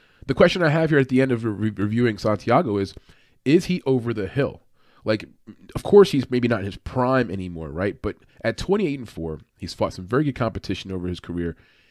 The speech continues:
There seems to be something there that indicates that he's slowing down. And obviously, he's thirty-five, he's getting older, but, like, you can see significant pattern of slowing down against a guy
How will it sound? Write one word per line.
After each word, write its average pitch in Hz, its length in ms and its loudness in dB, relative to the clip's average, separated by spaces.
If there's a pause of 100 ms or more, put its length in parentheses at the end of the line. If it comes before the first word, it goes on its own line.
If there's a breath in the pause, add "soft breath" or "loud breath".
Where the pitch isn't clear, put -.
(400 soft breath)
There 120 120 4
seems 131 300 0
to 143 120 -2
be 113 280 0
something 104 640 -4
there 107 260 2
that 90 140 -4 (240)
indicates 110 480 -2
that 95 80 -2
he's 98 140 -6
slowing 90 320 -4
down. 80 280 -6 (160)
And 92 100 -10
obviously, 131 360 2
he's 127 60 2
thirty-five, 135 400 2
he's - 60 -18
getting 104 160 -4
older, 110 280 -2
but, 95 140 -4
like, 98 200 -4
you 117 60 -16
can 123 100 -4
see 127 160 -4
significant 117 760 -2
pattern 104 360 0
of 87 100 -10
slowing 92 340 -6
down 92 280 -2 (460 soft breath)
against 110 380 -2
a 131 60 0
guy 117 400 2